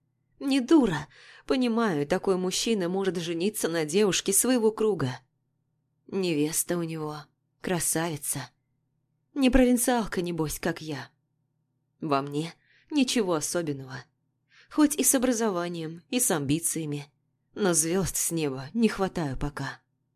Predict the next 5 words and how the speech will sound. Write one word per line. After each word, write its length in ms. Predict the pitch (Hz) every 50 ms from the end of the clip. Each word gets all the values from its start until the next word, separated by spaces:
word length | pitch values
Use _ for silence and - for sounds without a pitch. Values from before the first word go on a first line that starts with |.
| _ _ _ _ _ _ _ _ _ _ _ _ _ _ _ _ _ _
В 140 | _ - -
кабинет 420 | - 165 156 160 156 160 160 139
гинеколога 720 | 139 139 147 139 139 127 - - 156 214 247 233 226 214 233
длиннющая 760 | 214 202 220 226 226 214 208 214 214 - - - - 208 202
очередь, 680 | - - 175 170 165 151 - - 143 143 131 135 - -